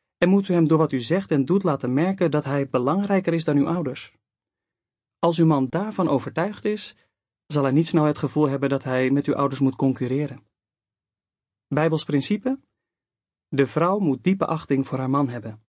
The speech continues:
Efeziërs vijf vers drieëndertig. Uw vrouw vraagt niet u om advies, maar haar ouders. Probeer dit eens. Praat erover met uw vrouw en bepaal samen waar de grenzen moeten liggen.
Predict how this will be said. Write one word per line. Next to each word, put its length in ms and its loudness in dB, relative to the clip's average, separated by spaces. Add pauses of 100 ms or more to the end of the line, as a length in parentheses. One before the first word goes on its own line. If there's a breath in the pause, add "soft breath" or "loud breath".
(880)
Efeziërs 560 -2
vijf 240 -4
vers 140 -4
drieëndertig. 680 -2 (1600)
Uw 180 4
vrouw 280 0
vraagt 260 0
niet 280 -2
u 120 0
om 220 2
advies, 640 -2 (200)
maar 240 2
haar 180 -2
ouders. 540 -6 (1120)
Probeer 320 4
dit 180 0
eens. 440 -8 (1120)
Praat 300 -2
erover 320 0
met 140 2
uw 80 0
vrouw 460 -4 (380 soft breath)
en 140 2
bepaal 300 2
samen 420 0
waar 160 0
de 80 -4
grenzen 360 0
moeten 220 0
liggen. 360 -8